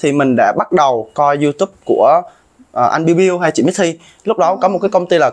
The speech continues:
Green Story. Mình luôn luôn đặt hỏi là tại sao những người đó vô công ty đó lại được nổi tiếng. Thì sau khi tìm hiểu á, thì mình biết được là, ờ, luôn có một công ty, luôn có một công ty, ờ, đứng đằng sau để hỗ trợ các người, những anh chị đó để nổi tiếng. Thì mình cảm thấy, ờ,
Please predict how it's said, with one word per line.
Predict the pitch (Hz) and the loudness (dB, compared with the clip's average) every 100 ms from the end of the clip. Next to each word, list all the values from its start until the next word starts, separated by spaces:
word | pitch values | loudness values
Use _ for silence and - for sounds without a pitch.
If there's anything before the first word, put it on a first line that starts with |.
| - | 0
Green | 143 147 | 0 0
Story. | 160 170 165 - _ _ - | 0 0 0 -4 _ _ -2
Mình | 147 143 131 127 | 0 2 -2 -4
luôn | 131 202 | -2 0
luôn | 214 | 0
đặt | 185 - | 0 -2
hỏi | 175 180 | 0 0
là | 156 | 0
tại | - | -2
sao | - 180 175 | 0 0 0
những | 160 135 | 0 2
người | 180 143 | 2 2
đó | 135 214 | 2 0
vô | 190 | 0
công | 180 175 | -2 0
ty | 175 | 0
đó | 196 | 0
lại | 123 | -2
được | 131 | -2
nổi | 117 - | -2 0
tiếng. | 147 233 262 | 0 0 -2
Thì | 147 | -2
sau | - 165 | -2 -2
khi | 175 | -2
tìm | 156 | -2
hiểu | 139 127 | 0 0
á, | 202 - | 0 0
thì | |
mình | 139 123 | -2 0
biết | 160 175 | 0 0
được | - | 0
là, | 120 113 110 107 - - - - _ - | 0 2 0 -2 -6 -20 -20 -20 _ -2
ờ, | 123 117 117 _ _ _ - | 0 0 -2 _ _ _ 0
luôn | 202 202 | 0 2
có | - | 0
một | 202 - | -2 0
công | 175 170 | -4 0
ty, | 175 170 165 _ _ _ _ _ | 0 0 -4 _ _ _ _ _
luôn | 180 185 | 0 0
có | 202 | 0
một | 175 | -2
công | 160 175 | -2 0
ty, | 180 165 160 - _ - | 0 0 -4 -12 _ -2
ờ, | 131 | 0
đứng | 143 208 | 0 0
đằng | 214 | 0
sau | 165 180 170 147 | 0 0 0 0
để | 107 | 0
hỗ | 139 143 175 | 2 0 0
trợ | 123 78 - | -2 -2 -4
các | 196 - | -6 -2
người, | 175 143 117 - _ _ - - _ | 0 2 0 -6 _ _ -16 -16 _
những | 170 165 139 | -2 0 2
anh | 196 | 0
chị | 135 | 2
đó | 151 | 2
để | 151 | 2
nổi | 143 117 135 | 2 2 2
tiếng. | 143 185 | 0 0
Thì | |
mình | 151 117 | 0 0
cảm | 107 120 | -2 -2
thấy, | 160 | 0
ờ, | 151 | -2